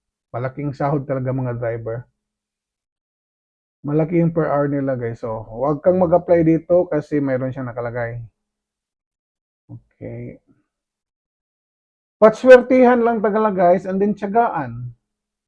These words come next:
Halimbawa, ito. Ito, guys. Pag mga ganito, walang red color, walang red sign na stop, at nakalagay dito, "Other candidates with or without a valid Canadian work permit," pwede mo tong applyan.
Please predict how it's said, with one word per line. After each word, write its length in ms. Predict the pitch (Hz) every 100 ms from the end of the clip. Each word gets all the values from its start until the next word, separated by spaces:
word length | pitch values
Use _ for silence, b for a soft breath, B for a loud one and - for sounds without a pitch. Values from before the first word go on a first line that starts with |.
| _ 139
Halimbawa, 720 | 135 147 170 175 143 110 -
ito. 560 | 123 _ - - - _ _ _ -
Ito, 240 | 175 180 233
guys. 480 | 190 139 131 _ _ _ _ _ _ _ _ _ -
Pag 160 | 285 247
mga 260 | 302 294 233
ganito, 380 | 262 262 240
walang 420 | 185 190 226 247 226
red 300 | 208 175 156
color, 560 | 196 196 160 143 160
walang 300 | 165 147 156
red 260 | 156 214 185
sign 460 | - 185 180 180 151
na 100 | -
stop, 640 | - 247 202 165 165 _ 165 - _ _ _ _ _ _ _ _ -
at 100 | 147
nakalagay 460 | 170 185 185 180 180
dito, 240 | 180 175
"Other 380 | 160 196 208 220
candidates 560 | 220 208 202 196 196 185
with 240 | 208 226 190
or 100 | 185
without 320 | 180 165 165 147
a 40 |
valid 360 | 143 180 190 160
Canadian 400 | 165 170 160 151
work 300 | 156 156 -
permit," 340 | 165 156 156 -
pwede 300 | 330 311 240
mo 160 | 208 196
tong 220 | 156 147
applyan. 680 | 135 113 117 135 135 127